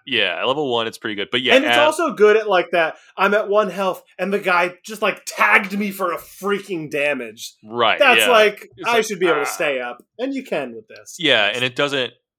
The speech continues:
Speaker 1: you can only use it, uh, once per long rest. But yeah, yeah, it's, it'll get you enough times where you're like,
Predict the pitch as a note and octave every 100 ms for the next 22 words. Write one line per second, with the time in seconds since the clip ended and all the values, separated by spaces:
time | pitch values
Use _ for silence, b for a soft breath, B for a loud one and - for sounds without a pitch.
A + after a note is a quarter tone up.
0 | - B2+ B2 C3 B2+ A#2 C3+ C3 B2 A#2+
1 | A2+ A2+ A2 G#2 G2+ F#2 F2 G2+ G#2 G2+
2 | - - A2 G2+ G2 F#2+ F#2 F2+ F2 -
3 | _ _ - D#3 E3+ D#3 C#3 G#2 C#3 C3+
4 | - - _ _ _ _ _ _ - G3
5 | F3+ F3+ - C#3+ A#2+ A2+ - G#2 G#2 G2
6 | D#3+ C3+